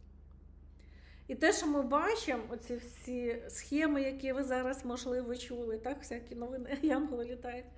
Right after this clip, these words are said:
це все-таки, знаєте, вже якби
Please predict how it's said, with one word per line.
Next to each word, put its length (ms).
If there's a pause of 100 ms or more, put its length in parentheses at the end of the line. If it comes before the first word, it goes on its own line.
(580)
це 440 (180)
все-таки, 600
знаєте, 380
вже 400
якби 400